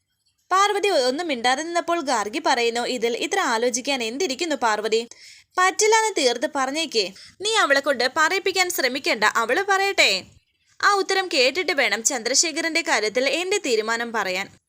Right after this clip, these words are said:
എന്നെ പ്രഭാവതി പറഞ്ഞപ്പോൾ പാർവതി പറയുന്നു, "ഞാൻ പലപ്പോഴായി അമ്മയോട് പറഞ്ഞിട്ടുള്ളതാണ് ജാസ്മിനെ ഞാനല്ല ഇവിടെ നിന്ന് ഇറക്കി വിട്ടതെന്ന്.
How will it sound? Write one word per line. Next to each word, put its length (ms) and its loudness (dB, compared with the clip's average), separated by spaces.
എന്നെ 220 0
പ്രഭാവതി 640 0
പറഞ്ഞപ്പോൾ 420 -2
പാർവതി 500 -2
പറയുന്നു, 320 -2
"ഞാൻ 300 -4
പലപ്പോഴായി 600 0
അമ്മയോട് 580 -2
പറഞ്ഞിട്ടുള്ളതാണ് 720 -4
ജാസ്മിനെ 520 0
ഞാനല്ല 480 0
ഇവിടെ 240 0
നിന്ന് 120 -4
ഇറക്കി 240 -4
വിട്ടതെന്ന്. 480 -2